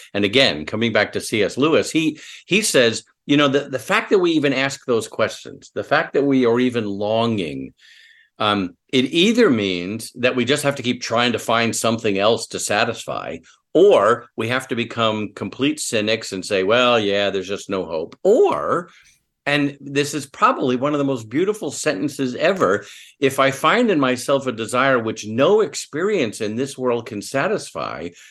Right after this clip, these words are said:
the most probable explanation is I was made for another world. And isn't that just a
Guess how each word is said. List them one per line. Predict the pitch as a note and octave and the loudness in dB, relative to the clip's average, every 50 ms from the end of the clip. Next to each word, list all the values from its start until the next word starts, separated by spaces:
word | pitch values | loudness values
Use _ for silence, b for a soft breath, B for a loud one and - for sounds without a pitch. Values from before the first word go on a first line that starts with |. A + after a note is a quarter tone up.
| B B _ | B B _
the | D3 D3+ | 2 4
most | D#3 D#3 D3+ D3 - - | 4 4 2 2 -2 -6
probable | - C3 D#3+ F3+ A3 A#3+ B3+ A#3 C#3+ A#2+ G2+ G2 | -4 2 4 4 6 6 4 2 2 0 -2 -2
explanation | G2 G2 - - G#2 F#2+ F#2+ F#2+ F#2+ C3 C3+ B2+ | -4 -4 -6 -10 -8 -6 -6 -6 -4 -4 -2 -2
is | B2+ A#2 A#2 | -2 -2 -2
I | B2 A2+ C3 | 0 0 2
was | C#3 D3+ C#3 A#2 | 2 0 0 -2
made | A2+ A#2+ B2+ C3+ D3 D#3+ D3+ C#3+ | -2 0 0 2 2 0 -2 -4
for | - D#3+ E3 | -4 -2 -2
another | D#3+ D#3+ D#3+ D#3+ D3+ E3+ D#3+ | 0 2 0 0 0 0 -2
world. | D3+ D3+ F3 G3+ A#3 C4 D#4 E4 - - B1+ A#1+ - - _ _ _ b b b b b b _ _ _ _ _ _ _ _ _ _ | -2 0 0 2 2 2 0 -2 -6 -6 -8 -10 -12 -18 _ _ _ b b b b b b _ _ _ _ _ _ _ _ _ _
And | F3+ F3 F3 E3+ D#3+ D#3 C3+ - - _ _ _ _ _ | 2 2 4 4 4 2 0 -2 -8 _ _ _ _ _
isn't | - F#3 G#3 A#3 C#4 C4+ A#3+ - | 0 2 2 4 2 2 2 0
that | G3+ F#3+ F#3 - | -4 -6 -6 -6
just | F#3 F3+ E3+ - | -6 -6 -6 -6
a | E3+ | -8